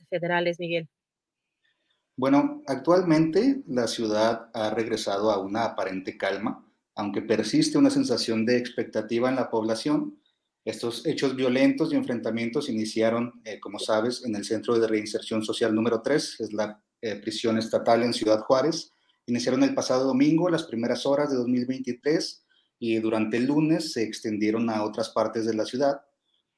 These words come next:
Speaker 2: Estos enfrentamientos hasta el momento han reportado más de una veintena de muertos entre custodios, agentes,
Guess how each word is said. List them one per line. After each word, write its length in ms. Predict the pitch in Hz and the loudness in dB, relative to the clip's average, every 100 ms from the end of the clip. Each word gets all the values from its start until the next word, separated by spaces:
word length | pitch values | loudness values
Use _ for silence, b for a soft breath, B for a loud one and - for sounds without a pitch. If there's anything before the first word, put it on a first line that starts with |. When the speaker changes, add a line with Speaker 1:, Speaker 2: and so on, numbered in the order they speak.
| _ | _
Speaker 2:
Estos 240 | 127 143 | -6 0
enfrentamientos 640 | 156 139 123 123 135 139 151 | 2 2 2 2 4 4 0
hasta 160 | - | -2
el 60 | 117 | -2
momento 300 | 113 120 127 | -2 0 0
han 60 | |
reportado 480 | 120 123 120 - 120 | 0 0 -2 0 0
más 260 | 120 120 113 | 2 0 0
de 120 | 123 | -2
una 460 | 120 120 120 120 117 | 0 -2 -2 -4 -2
veintena 480 | 113 107 110 123 135 | -2 -2 0 0 2
de 80 | 127 | 2
muertos 640 | 117 120 117 165 - - - | 0 -2 -2 -4 -4 -10 -8
entre 420 | 107 107 98 - | -6 -4 -4 -6
custodios, 800 | 107 - - 135 139 151 156 - | -12 -4 0 2 2 0 -2 -8
agentes, 840 | 117 110 110 110 110 110 110 - | -8 -4 -4 -2 -2 -2 -6 -16